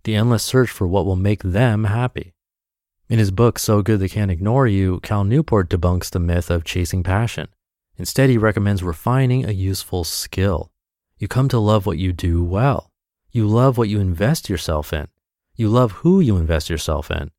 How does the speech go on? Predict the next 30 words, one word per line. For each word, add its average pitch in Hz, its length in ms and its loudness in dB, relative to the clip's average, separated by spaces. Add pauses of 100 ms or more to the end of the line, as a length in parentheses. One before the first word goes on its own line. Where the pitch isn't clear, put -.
(400)
Your 117 120 0
relationships 117 560 0
become 107 340 -2
meaningful 110 560 0
as 98 220 -2
they 98 100 -2
benefit 92 640 -2
others. 113 560 -2 (420)
Your 104 160 0
skills 160 460 2
become 90 320 -2
meaningful 82 540 -2 (260)
as 95 140 0
they 90 100 0
serve 92 380 2
and 85 120 2
benefit 82 540 0
others. 80 540 -2 (480)
No 95 160 2
investment, 107 640 0 (340)
no 92 180 0
attachment. 104 520 -4 (800)
Beauty 123 320 6
is 120 100 2
in 117 100 2
the 113 140 2
eyes 98 260 2
of 92 80 0
the 87 60 -4
beholder. 90 600 0